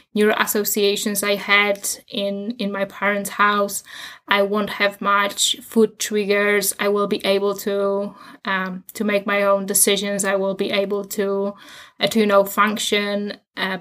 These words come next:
better. So I think that even though back then I didn't invest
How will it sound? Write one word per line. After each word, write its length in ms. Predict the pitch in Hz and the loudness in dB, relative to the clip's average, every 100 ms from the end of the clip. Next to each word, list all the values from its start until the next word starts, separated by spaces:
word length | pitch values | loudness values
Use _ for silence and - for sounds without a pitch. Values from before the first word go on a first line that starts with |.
| - | 0
better. 480 | 190 196 220 254 262 - - | 0 4 4 4 0 -20 -20
So 160 | - 226 | -4 0
I 100 | 214 | 0
think 300 | - 247 233 | 6 6 8
that 320 | 220 220 214 | 6 6 2
even 320 | - 214 220 208 | -6 0 0 2
though 280 | 208 208 | 2 0
back 260 | 202 190 - | 0 -2 0
then 160 | 202 - | -4 -2
I 160 | 202 | -4
didn't 580 | 196 226 214 214 208 196 - _ - | -2 0 0 0 -4 -8 -16 _ -6
invest 800 | 202 190 202 202 196 - - | -4 0 2 2 2 -4 -4